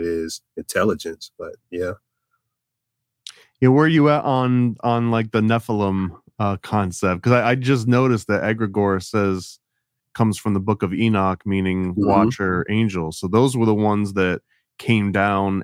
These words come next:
Speaker 2: and copulated with humans and created the Nephilim, uh,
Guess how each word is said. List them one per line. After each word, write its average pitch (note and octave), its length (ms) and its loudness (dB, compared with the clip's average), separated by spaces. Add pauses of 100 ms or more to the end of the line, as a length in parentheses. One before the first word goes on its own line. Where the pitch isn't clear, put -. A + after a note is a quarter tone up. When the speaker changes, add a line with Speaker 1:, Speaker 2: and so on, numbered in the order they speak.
Speaker 2:
and F#2 300 -4
copulated G2 560 0
with E2+ 220 -6
humans F#2+ 540 0 (100)
and F2+ 200 -8
created F#2+ 340 0
the E2+ 80 -6
Nephilim, F2 640 -2
uh, F2+ 100 -6